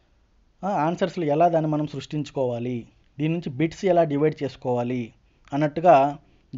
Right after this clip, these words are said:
జిస్ట్ ఇస్తాము. ప్లస్ మెయిన్ మెయిన్ టాపిక్స్ మనం ఎలాగ డీకోడిఫై చేయాలనేది కూడా ఎక్స్‌ప్లెయిన్ చేస్తాం అనమాట. అది నెక్స్ట్ మనం చూసుకుంటే ఏపీ హిస్టరీ బిఎస్ఎల్ హనుమంతరావు గారి బుక్, తెలుగు అకాడమీ బుక్, ఈ రెండు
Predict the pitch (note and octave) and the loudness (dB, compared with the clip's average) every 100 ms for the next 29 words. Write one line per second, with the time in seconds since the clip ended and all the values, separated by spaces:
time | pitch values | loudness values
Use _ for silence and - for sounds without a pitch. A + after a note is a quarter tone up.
0 | B2 E3 - D3 - E3 E3+ G3 G3 _ | -4 -4 -4 -6 0 0 0 -4 -8 _
1 | _ D#3+ D#3+ D#3 D3+ E3+ E3+ E3 D3+ C#3+ | _ -6 -4 -2 0 0 -2 0 0 0
2 | D3+ C#3+ D3 C3+ C#3+ C#3+ C#3+ C#3+ C#3 D3 | -6 -4 -2 0 2 2 0 -2 -6 -4
3 | C3+ C3+ B2 B2 B2 B2 B2+ F3+ - B2+ | -4 -4 -4 -4 -4 -4 -4 -4 -6 -12
4 | - D#3+ D3 - - B2+ A#2 A2 A#2 - | -2 0 0 -4 -6 -6 -6 -8 -12 -18
5 | _ _ _ _ _ - B2+ B2+ - - | _ _ _ _ _ -12 -10 -10 -12 -20
6 | _ - D3+ D#3+ G3 F3+ D3+ D3+ C#3+ C3+ | _ -4 -4 -2 -4 -2 -4 -8 -10 -4
7 | D#3 C3+ C#3+ - _ _ _ _ _ _ | -2 -2 -4 -18 _ _ _ _ _ _
8 | _ _ C3 E3+ F#3+ G#3 F3+ F3+ - F3 | _ _ 0 0 0 -2 -4 -6 -6 -6
9 | C3+ D#3+ G3 G3+ F#3 E3 F3 E3+ E3 D3+ | -2 0 0 -2 -4 -4 -4 -2 0 0
10 | C#3+ C#3 C3 C3 C#3+ F3 - _ - - | 0 -4 -6 -6 -8 -8 -14 _ -20 -20
11 | _ - D#3 F3 E3+ D3+ C#3+ C3 A#2+ B2 | _ -2 2 2 2 2 0 -4 -6 -8
12 | C3+ B2 _ _ _ - C#3+ C#3 F3 | -10 -10 _ _ _ -6 -4 -2 -2